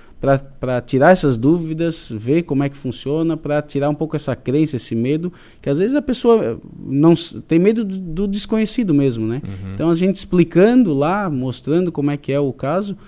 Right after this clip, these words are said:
Speaker 1: eh, a maioria dos pacientes, eles, eles, eh, aceitam o tratamento e até quem também tem os dentes naturais ainda, também é uma indicação pra esse tratamento. Por exemplo,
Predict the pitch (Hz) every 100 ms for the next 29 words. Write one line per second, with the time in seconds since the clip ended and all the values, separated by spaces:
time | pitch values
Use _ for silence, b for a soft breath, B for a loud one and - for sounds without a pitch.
0 | b b - - 120 120 123 135 156 165
1 | - 151 170 175 175 190 - - - -
2 | - 185 190 - - - - 143 139 135
3 | 131 123 120 127 - 175 214 185 143 143
4 | 147 143 135 180 247 - b b b b
5 | - 131 143 143 143 135 - 220 220 214
6 | 262 262 156 160 202 160 190 208 131 135
7 | 180 214 - - - _ - 127 123 117
8 | 120 175 156 123 170 196 - 127 123 170
9 | 214 - 156 196 208 190 170 156 151 147
10 | 131 147 151 147 127 123 - 120 120 120
11 | 107 - 120 123 113